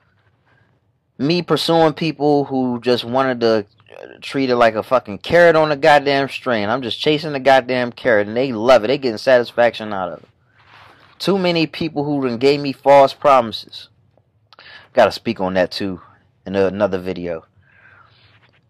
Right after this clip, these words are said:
All empty. People full of empty promises. That is irony right there, my friends. How you full of emptiness? How?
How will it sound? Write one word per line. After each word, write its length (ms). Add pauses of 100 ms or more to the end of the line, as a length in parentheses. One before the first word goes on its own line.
(320)
All 380
empty. 460 (1040)
People 280
full 540
of 220
empty 360
promises. 760
That 220
is 140 (100)
irony 460
right 260
there, 120
my 160
friends. 380
How 100
you 160
full 420
of 160
emptiness? 560 (1040)
How? 480